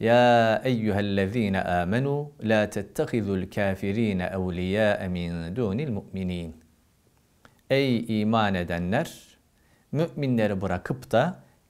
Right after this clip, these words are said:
kafirleri dost edinmeyin. Değerli dostlar, biz bir aileyiz,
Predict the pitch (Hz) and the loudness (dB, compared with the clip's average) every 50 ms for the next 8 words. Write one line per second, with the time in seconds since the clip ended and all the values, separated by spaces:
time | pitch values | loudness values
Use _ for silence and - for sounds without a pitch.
0 | - - 165 160 139 117 - - 107 98 95 87 85 85 82 82 85 104 - 123 | -4 -2 0 2 2 0 0 -2 -4 -4 -2 -2 -4 -4 -4 -6 -4 0 2 2
1 | 143 151 - - - - - - _ _ - - 101 85 92 85 82 78 78 82 | 2 2 -2 -8 -14 -18 -20 -20 _ _ -4 -2 -2 -2 -2 -4 -4 -6 -8 -8
2 | 85 76 - - - - _ _ _ _ _ _ _ _ _ _ _ _ _ _ | -10 -12 -14 -18 -20 -20 _ _ _ _ _ _ _ _ _ _ _ _ _ _
3 | _ _ _ _ _ _ - - _ _ _ _ _ _ _ - 139 147 151 147 | _ _ _ _ _ _ -20 -20 _ _ _ _ _ _ _ 2 6 8 8 8
4 | 160 185 175 151 135 131 - - 143 147 147 - - - _ _ _ _ _ _ | 8 6 4 2 2 2 2 2 2 2 2 -2 -18 -20 _ _ _ _ _ _
5 | _ _ _ _ _ _ _ - - - 107 139 196 175 143 131 135 120 113 113 | _ _ _ _ _ _ _ -20 -14 -8 -2 2 2 2 2 4 2 2 2 4
6 | - 107 104 101 98 95 95 95 87 80 - - - - - | 6 6 6 6 6 4 2 2 0 0 -4 -6 -6 -8 -12